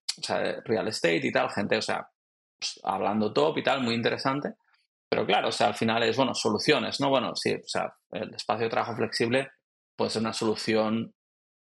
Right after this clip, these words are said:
parcial, o sea, es decir, puede ocupar más metros, puede desarrollar más metros. Pero al final, eh, una cosa, y se ha hecho en Estados Unidos, se ha, se ha hecho en otros sitios,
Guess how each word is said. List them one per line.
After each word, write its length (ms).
parcial, 520
o 40
sea, 140
es 80
decir, 180
puede 180
ocupar 560
más 220
metros, 260
puede 140
desarrollar 400
más 160
metros. 400
Pero 140
al 80
final, 400
eh, 220
una 200
cosa, 240
y 80
se 100
ha 40
hecho 140
en 100
Estados 260
Unidos, 180
se 100
ha, 200
se 120
ha 40
hecho 160
en 80
otros 260
sitios, 480